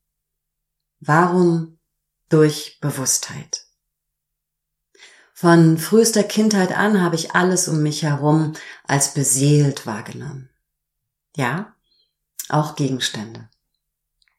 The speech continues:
Aber vor allem die Natur, die gesamte Tierwelt.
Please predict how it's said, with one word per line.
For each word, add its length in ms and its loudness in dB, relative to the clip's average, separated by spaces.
Aber 500 0
vor 280 -4
allem 460 2
die 80 -2
Natur, 680 -6
die 100 -2
gesamte 520 0
Tierwelt. 840 -4